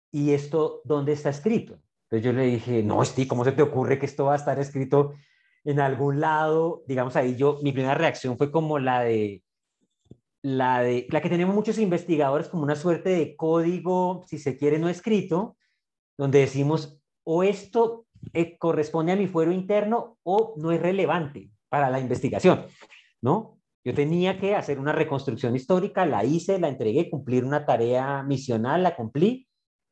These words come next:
Lo que pase con nosotros no es, ¿no? No, no es relevante. ¿Por, por qué tendría que importar, no?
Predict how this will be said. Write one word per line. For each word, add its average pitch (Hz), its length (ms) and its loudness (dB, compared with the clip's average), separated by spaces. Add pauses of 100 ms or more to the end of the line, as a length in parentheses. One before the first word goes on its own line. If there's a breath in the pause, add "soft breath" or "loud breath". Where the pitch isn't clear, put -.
(580)
Lo 143 460 -2
que 147 80 0
pase 151 340 0
con 185 220 0
nosotros 147 500 0
no 160 320 0
es, 160 460 0
¿no? 247 180 -6
No, 151 340 -6 (400)
no 147 60 -2
es 170 60 0
relevante. 226 480 0
¿Por, - 260 -4
por 147 100 -2
qué 165 120 0
tendría 180 340 0
que 196 60 -4
importar, 185 560 -2
no? 180 240 -8